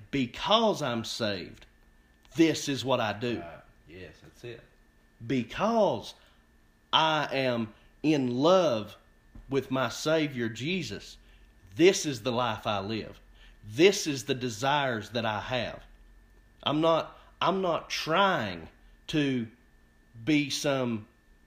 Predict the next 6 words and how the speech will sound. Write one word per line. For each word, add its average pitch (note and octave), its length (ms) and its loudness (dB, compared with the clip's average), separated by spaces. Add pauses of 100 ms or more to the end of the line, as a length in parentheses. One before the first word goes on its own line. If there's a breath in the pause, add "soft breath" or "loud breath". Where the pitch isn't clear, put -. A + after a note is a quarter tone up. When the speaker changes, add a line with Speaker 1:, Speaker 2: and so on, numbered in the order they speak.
Speaker 1:
big C#3 340 0
religious, A#2+ 800 -2 (880)
uh, - 140 -18
showman. D#3 600 2 (480)
This C#3+ 520 -2
is, E3+ 220 0